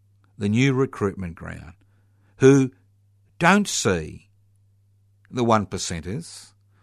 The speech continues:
or the investment class as the cause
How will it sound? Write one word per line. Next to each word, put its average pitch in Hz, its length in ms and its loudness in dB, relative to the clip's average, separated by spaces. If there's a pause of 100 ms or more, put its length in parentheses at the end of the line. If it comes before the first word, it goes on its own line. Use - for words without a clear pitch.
(160)
or 113 140 -4
the 110 120 2
investment 95 500 -4
class 87 680 -12 (500)
as 123 240 -2
the 120 100 -2
cause - 1120 2